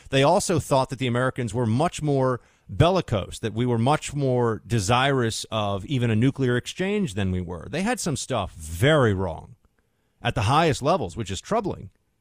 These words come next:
So we need to not make the mistake of thinking that Vladimir Putin and Russia are omniscient, that they are all seeing, that the, that the F S B,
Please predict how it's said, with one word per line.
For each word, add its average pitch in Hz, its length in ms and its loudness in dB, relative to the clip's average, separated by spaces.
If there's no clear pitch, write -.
So 160 240 2
we 160 240 2
need 226 260 2
to 202 80 0
not 170 240 2
make 151 220 0
the 143 60 -4
mistake 135 480 -2
of 117 100 -6
thinking 135 480 -2
that 104 260 -6
Vladimir 135 400 0
Putin 131 320 -4
and 107 120 -4
Russia 113 440 -6
are 104 300 -8
omniscient, 107 760 -2
that 101 440 -10
they 107 440 -8
are 104 140 -6
all 139 240 2
seeing, 113 480 -2
that 98 140 -8
the, 98 100 -14
that 107 160 -8
the 104 160 -6
F 139 200 0
S 131 200 -2
B, 98 460 -10